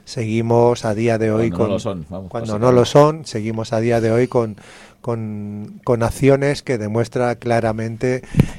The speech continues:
Speaker 1: que ni gestionan bien la empresa, una empresa pública, ni están dando un buen servicio a la ciudadanía y a las personas usuarias, dejando autobuses eléctricos que valen una millonada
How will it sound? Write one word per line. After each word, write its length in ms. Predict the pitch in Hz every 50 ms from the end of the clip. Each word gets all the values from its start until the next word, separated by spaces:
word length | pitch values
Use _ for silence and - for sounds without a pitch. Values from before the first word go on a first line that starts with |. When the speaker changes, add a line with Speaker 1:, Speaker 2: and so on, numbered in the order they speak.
| - -
Speaker 1:
que 140 | - 131 123
ni 100 | 120 123
gestionan 540 | 110 - 123 107 - - 165 165 156 139 123
bien 180 | 117 123 120 110
la 60 | 107
empresa, 640 | 104 104 101 120 113 123 120 - 131 135 135 139 - - - - - _ _ _ _
una 200 | - 131 120 113
empresa 360 | 110 107 113 107 - - 104 95
pública, 640 | - 117 120 117 120 123 120 - 135 131 131 208 - - - _ _ _ _
ni 220 | 143 123 120 120 117
están 340 | 110 - - 147 147 143
dando 260 | 139 139 131 131 123 120
un 100 | 117 113
buen 140 | 117 120
servicio 520 | 117 - 120 110 98 110 120 113 - - 107
a 20 |
la 120 | 104 107 107
ciudadanía 920 | - - 107 104 104 101 101 101 101 101 110 120 120 117 110 101 101 - - - - - _ _ _
y 80 | 139
a 60 | 127 110
las 140 | 110 101
personas 520 | - - 117 110 - 135 123 120 113 - -
usuarias, 560 | 110 90 - 113 110 120 117 113 110 101 101
dejando 840 | 101 104 - - 117 117 117 117 117 113 113 113 113 110 110 123 - -
autobuses 680 | 120 113 110 - 113 110 110 123 127 - 135 117 -
eléctricos 580 | 120 117 123 117 - - 113 113 107 120 107 -
que 100 | - 117
valen 320 | 113 113 113 117 110 110
una 200 | 110 113 113 104
millonada 640 | 104 110 104 104 104 107 110 113 117 110 104 101 98